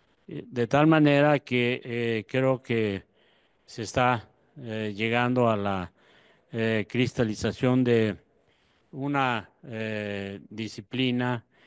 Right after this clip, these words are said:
que desde hace mucho tiempo creo que nos hace falta de, este, de, de establecer las clínicas de las diferentes especialidades,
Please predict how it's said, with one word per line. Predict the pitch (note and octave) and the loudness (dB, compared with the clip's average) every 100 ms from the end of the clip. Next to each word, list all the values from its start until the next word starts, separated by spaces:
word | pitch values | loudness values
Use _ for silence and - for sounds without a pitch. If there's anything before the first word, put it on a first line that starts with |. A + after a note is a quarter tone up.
| _ _ _ | _ _ _
que | - G#2 | -10 -2
desde | A2 G2+ B2+ | 0 2 2
hace | A#2+ A#2 | 2 -2
mucho | A#2 - G#2 | -4 -6 -6
tiempo | A#2 G#2+ A2+ | -6 -4 -6
creo | - A2 G#2 | -4 -4 -4
que | G#2+ | -6
nos | G2+ G#2+ | -6 -6
hace | G2+ G#2+ | -6 -6
falta | A2+ G#2 - A2+ | -4 -4 -2 -4
de, | G#2+ | -4
este, | G#2+ - A2 | -6 -8 -8
de, | F#2+ - _ - _ - | -8 -12 _ -20 _ -6
de | |
establecer | B2+ - B2 A2+ G#2+ C3+ C#3 - - _ _ _ _ _ _ | -6 -2 -2 -2 -2 0 0 -2 -14 _ _ _ _ _ _
las | A#2 - | -8 -6
clínicas | - C#3+ C#3 C#3+ C3+ C#3+ C3 - | 0 2 2 0 -2 -4 -4 -8
de | - G#2+ | -8 -4
las | G#2+ | -6
diferentes | G2 - A2+ A#2+ A#2+ A#2+ - | -8 -6 -6 -4 -6 -10 -10
especialidades, | G2 - - A2 G2 G#2+ A2+ A2+ G#2+ - | -16 -16 -12 -10 -8 -4 -2 -4 -8 -18